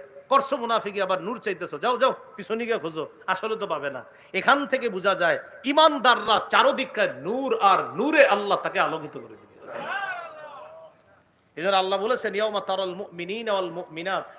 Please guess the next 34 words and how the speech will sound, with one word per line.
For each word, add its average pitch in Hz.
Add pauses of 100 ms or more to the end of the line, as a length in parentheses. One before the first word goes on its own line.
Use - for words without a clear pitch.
ইয়াসআ 175
নূরুহুম 240
বাইনা 202
আইদিহিম", 160 (220)
কিয়ামতের 254
মাঠে 226
দেখবেন 214
মুমিন 233
নারী 214
পুরুষদেরকে 196
চারদিক 214
থেকে 226
নূর 262
তাদেরকে 220
ঘিরে 202
রাখছে, 170 (180)
তাদেরকে 180
বেষ্টন 165
করে 135
রাখছে। - (680)
এখন 190
আপনারা 196
বলেন 202
তো, 214
এই 214
নূর 214
বাড়াইতে 196
হবে 196
কিনা? 165 (800)
এই 202
জন্য 214
ফজর 196
পড়তে 202
হবে, 196